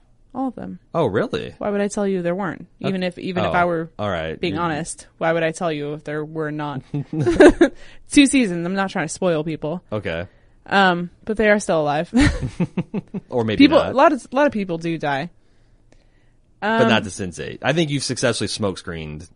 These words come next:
Speaker 2: that, so
Speaker 1: <laughs>
Speaker 2: moving on.
Speaker 1: Um, so w-, this is the, uh, Wachowski production, which is so hit and miss with everything they do.
Speaker 2: But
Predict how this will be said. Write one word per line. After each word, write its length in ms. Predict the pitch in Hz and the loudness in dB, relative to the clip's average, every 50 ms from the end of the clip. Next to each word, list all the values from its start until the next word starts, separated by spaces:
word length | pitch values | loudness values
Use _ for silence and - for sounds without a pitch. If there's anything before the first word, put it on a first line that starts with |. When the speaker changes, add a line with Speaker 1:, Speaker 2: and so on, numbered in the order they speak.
| _ _ - | _ _ -4
Speaker 2:
that, 400 | 247 247 233 - 214 - 202 - | -2 -2 -2 -2 -4 -6 -6 -6
so 480 | - 185 - - - 78 80 82 - - _ _ | -4 -4 -4 -4 -4 -6 -6 -8 -12 -16 _ _
Speaker 1:
<laughs> 120 | - - - | -20 -16 -10
Speaker 2:
moving 320 | 107 110 113 104 104 95 | -6 -4 -2 -2 -2 -2
on. 280 | 85 78 80 90 107 - - _ - - - | -4 -6 -6 -8 -10 -12 -14 _ -20 -12 -4
Speaker 1:
Um, 540 | - 214 220 214 214 208 208 202 196 - - - - | 0 2 4 4 6 4 4 2 0 -4 -8 -12 -12
so 640 | 226 - - - 240 233 233 226 233 226 220 220 - - - _ _ _ _ _ _ _ _ _ _ _ 226 | -10 -2 2 4 6 8 8 8 8 8 6 4 0 -6 -12 _ _ _ _ _ _ _ _ _ _ _ -12
w-, 260 | 226 226 220 226 233 - _ _ _ _ _ _ _ | -10 -10 -10 -12 -14 -16 _ _ _ _ _ _ _
this 300 | - 220 240 254 - - | -2 0 2 2 2 0
is 140 | 269 240 220 | -2 0 4
the, 100 | 220 214 | 4 6
uh, 320 | 208 202 196 170 190 190 | 6 6 6 4 4 4
Wachowski 720 | 185 190 185 - - 220 190 185 185 - - 202 196 202 196 - | 4 2 0 2 2 4 4 4 2 0 -2 -2 -2 -4 -4 -6
production, 600 | - - 190 175 160 175 - - 185 175 196 220 - _ _ _ _ _ _ _ _ _ _ | -6 -2 0 0 0 0 -2 -4 -4 -4 -4 -6 -10 _ _ _ _ _ _ _ _ _ _
which 240 | - 180 180 - - | -2 -2 -2 0 -2
is 160 | 180 180 180 | -4 -4 -4
so 840 | - - - - - - 240 226 214 208 208 208 196 196 190 190 190 | -6 -6 -6 -6 -2 2 4 4 6 6 6 6 6 4 4 4 4
hit 240 | 190 180 202 160 - | 2 2 0 0 -2
and 80 | 185 180 | -2 -2
miss 320 | 170 160 175 175 - - | -4 -4 -4 -4 -4 -6
with 140 | - 185 - | -6 -6 -4
everything 480 | 170 165 170 175 214 202 220 220 190 190 | -4 -4 0 0 2 2 2 2 2 2
they 100 | 185 170 | 0 -2
do. 400 | 156 165 156 143 139 143 175 180 - - - - - - - | -2 -2 -2 -2 -4 -4 -6 -8 -12 -16 -20 -20 -20 -16 -2
Speaker 2:
But 360 | - 202 226 233 226 - - | 2 4 6 6 4 2 0